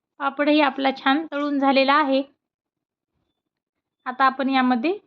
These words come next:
भजे काढून घेऊया. चला, इथे माझा सर्व व्हिडिओ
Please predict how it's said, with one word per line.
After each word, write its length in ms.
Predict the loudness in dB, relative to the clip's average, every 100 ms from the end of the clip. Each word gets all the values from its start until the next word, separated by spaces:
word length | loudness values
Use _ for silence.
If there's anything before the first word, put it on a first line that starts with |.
| -6
भजे 320 | 0 2 2
काढून 360 | 2 2 2 2
घेऊया. 360 | 2 0 -2 -8 -20 _ _ _ _ _ _ _ _ _ _ _ _ _ _ _ _ _ _ _ _ _ _ _ _ _ _ _ _ _ _ _ _ _ _ _ _ _ _ _ _ _ -8
चला, 180 | -2 0
इथे 240 | 0 0
माझा 280 | 0 0 0
सर्व 340 | 0 2 4
व्हिडिओ 560 | 4 4 4 6 6